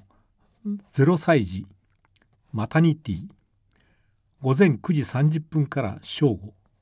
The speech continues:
午後一時三十分から四時。十八日木曜日、即育の日、お日様。午前十時三十分から十一時。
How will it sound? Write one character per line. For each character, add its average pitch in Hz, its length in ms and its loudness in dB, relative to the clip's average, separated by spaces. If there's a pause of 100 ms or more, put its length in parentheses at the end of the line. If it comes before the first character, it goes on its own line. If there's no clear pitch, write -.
(540)
午 147 240 2
後 131 80 -4
一 - 240 -4
時 135 100 0
三 156 280 0
十 160 100 -2
分 151 320 -4
か 123 200 -8
ら 110 100 -6
四 107 180 0
時。 92 160 -8 (2000)
十 120 260 -2
八 160 320 -2
日 156 260 0
木 135 360 0
曜 160 180 4
日、 82 220 -12 (1120)
即 - 380 0
育 185 240 0
の 127 100 0
日、 101 240 -8 (720)
お 113 120 -2
日 - 100 -8
様。 98 380 -6 (480)
午 127 120 0
前 151 280 4
十 151 200 0
時 117 120 -2
三 143 260 0
十 156 140 -2
分 151 320 -4
か 139 160 -2
ら 110 120 -2
十 98 240 -2
一 120 240 -6
時。 95 160 -10